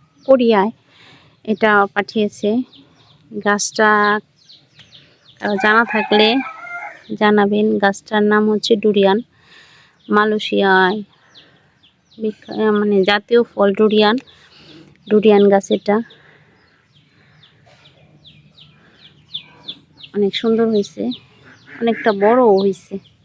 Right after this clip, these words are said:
দেখি কত বছরের ফল ধরে। এর ফলটা নাকি অনেক গ্রান, অনেক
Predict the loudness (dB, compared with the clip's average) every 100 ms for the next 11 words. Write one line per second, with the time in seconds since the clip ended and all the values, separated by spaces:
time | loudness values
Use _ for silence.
0 | _ _ _ -20 _ _ _ _ -4 -4
1 | -2 -6 -6 -6 -4 -2 -2 -4 0 0
2 | 0 0 0 2 2 2 0 -2 _ _
3 | _ _ _ -6 -4 -4 _ -2 -2 -2
4 | 0 0 0 0 0 0 0 2 2 -2
5 | -8 -20 _ -20 _ -20 -20 -20 -20 -20
6 | -10 -4 -4